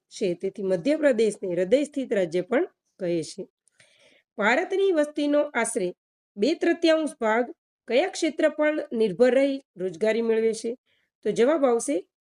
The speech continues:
કૃષિ ક્ષેત્ર. હા મિત્રો, એગ્રીકલ્ચર સેક્ટર સૌથી વધુ જો બે તૃતીયાંશ ભાગ ભારતની વસ્તી વ-, એના પર ડિપેન્ડ હોય તો છે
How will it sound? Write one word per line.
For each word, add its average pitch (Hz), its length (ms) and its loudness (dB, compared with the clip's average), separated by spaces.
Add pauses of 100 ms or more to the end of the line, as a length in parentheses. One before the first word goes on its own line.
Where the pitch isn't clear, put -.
કૃષિ 202 260 -6
ક્ષેત્ર. - 460 -8 (360)
હા 247 280 0
મિત્રો, 202 440 -4 (160)
એગ્રીકલ્ચર 302 680 0
સેક્ટર 208 520 -6 (520)
સૌથી 269 420 2
વધુ 330 260 2
જો 302 140 0
બે 247 200 0
તૃતીયાંશ 294 540 0
ભાગ 226 240 0 (100)
ભારતની 240 380 -2
વસ્તી 262 340 0
વ-, 202 340 0 (200)
એના 214 180 -2
પર 226 140 -2
ડિપેન્ડ 208 420 0
હોય 214 300 2 (500)
તો 220 120 0
છે 302 300 0